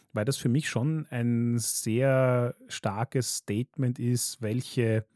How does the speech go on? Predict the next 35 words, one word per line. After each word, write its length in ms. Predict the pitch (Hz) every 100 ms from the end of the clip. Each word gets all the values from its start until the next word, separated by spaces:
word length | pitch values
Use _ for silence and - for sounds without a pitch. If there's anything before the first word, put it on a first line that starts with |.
| _ - - _ _
Ästhetik 960 | - - - 113 113 127 143 135 - -
und 240 | 123 113 110
welches 640 | 110 - 123 113 113 -
Level 300 | 104 107 120
an 480 | 110 110 110 110 104
Grandiosity 760 | 104 104 113 101 - 123 110 101
sie 140 | 98
im 100 | 92
Kopf 260 | - - 87
haben. 160 | 92
Es 120 | 98
ist 100 | 143
so 100 | -
ein 40 | 160
bisschen, 300 | 139 185 175 - - -
für 100 | -
mich 200 | 156 196
ist 260 | 175 - -
Fury 440 | - - 120 147 180
Road 340 | 151 139 160
versus 300 | 127 123 139
die 140 | - -
alten 320 | 127 - 120
Mad 220 | 98 95
Max 400 | 110 151 - - _ _ - - _ _
ist 200 | 147 -
so 80 | 139
ein 60 |
bisschen 400 | - 147 156 120
wie 200 | 123 135 -
High 300 | - 117 139
Fantasy 420 | 127 123 127 127
versus 280 | 123 127 117
Low 160 | 98
Fantasy. 540 | 110 95 87 95 80